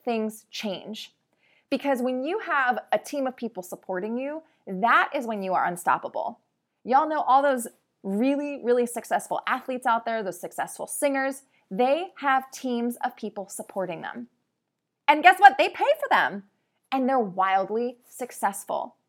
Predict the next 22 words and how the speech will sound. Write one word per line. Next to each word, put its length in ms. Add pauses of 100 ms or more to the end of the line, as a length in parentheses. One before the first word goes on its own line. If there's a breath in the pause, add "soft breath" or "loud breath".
(280)
So 160
sometimes 640
you 80
have 160
to 80
get 280
uncomfortable 800
and 120
you 80
have 240
to 180
invest 540
in 180
yourself 580 (260 loud breath)
and 120
invest 560
in 140
the 100
support 560
that 220
you 220
need. 440